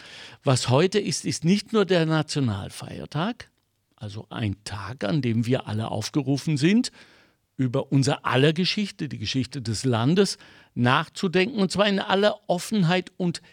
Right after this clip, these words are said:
Ehrlichkeit, was mitunter zumindest manchen von uns nicht ganz einfach fällt, sondern auch, weil dies ein Montalk ist, an dem ich einen ganz speziellen Gast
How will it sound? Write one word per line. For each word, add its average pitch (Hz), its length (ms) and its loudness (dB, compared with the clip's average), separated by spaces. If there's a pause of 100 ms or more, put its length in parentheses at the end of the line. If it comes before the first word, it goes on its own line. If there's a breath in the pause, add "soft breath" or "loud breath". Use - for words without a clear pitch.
(420 soft breath)
Ehrlichkeit, 151 1080 2 (540)
was - 240 -10
mitunter 156 580 0 (400)
zumindest 151 520 0
manchen 170 420 0
von 165 240 -4
uns - 360 -4 (260 soft breath)
nicht 135 260 -2
ganz 147 240 0 (120)
einfach 117 640 0 (320 soft breath)
fällt, 151 520 2 (400 loud breath)
sondern 208 680 4 (500 soft breath)
auch, 165 440 2 (480 soft breath)
weil 147 460 0
dies 147 560 2
ein 156 260 2
Montalk 147 640 2
ist, 135 300 -4
an 135 280 -2
dem 135 220 2
ich 139 200 0 (240)
einen 135 440 2 (140)
ganz - 340 0
speziellen 113 760 -2
Gast 131 380 -2